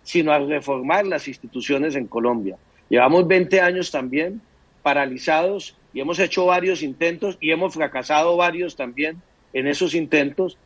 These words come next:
de una reforma a fondo del sistema político y una reforma a fondo del sistema judicial que no hemos sido capaces de hacerla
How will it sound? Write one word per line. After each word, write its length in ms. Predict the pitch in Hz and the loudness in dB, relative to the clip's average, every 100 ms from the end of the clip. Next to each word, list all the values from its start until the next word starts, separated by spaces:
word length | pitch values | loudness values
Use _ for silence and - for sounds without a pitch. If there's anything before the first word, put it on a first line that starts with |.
| _ - | _ -10
de 120 | 123 | 0
una 220 | 135 151 165 | 2 4 4
reforma 600 | 151 131 151 156 175 - | 2 2 2 4 0 2
a 140 | 127 | 0
fondo 400 | 123 180 202 185 | 4 4 4 2
del 160 | 156 127 | -2 -4
sistema 440 | 127 - 147 156 | -10 -6 -4 -4
político 680 | 165 139 135 131 170 190 180 _ - - | -2 -2 -2 -2 -4 -4 -6 _ -14 2
y 80 | 139 | 6
una 160 | 160 | 6
reforma 460 | 160 131 147 156 170 | 6 4 2 2 0
a 40 | |
fondo 400 | - 180 170 147 | 4 2 4 0
del 140 | 127 113 | -2 -4
sistema 420 | 113 - 151 165 | -10 -2 0 2
judicial 680 | 165 170 170 165 147 147 196 _ _ _ _ | 2 0 -2 -2 -2 -2 -8 _ _ _ _
que 140 | 139 131 | -6 -2
no 120 | 151 | 0
hemos 240 | 165 170 | 0 -2
sido 240 | 170 165 165 | 0 0 0
capaces 420 | 135 143 135 165 | -4 -6 -4 -4
de 80 | 170 | -4
hacerla 460 | 160 151 143 165 | -2 -4 -4 -10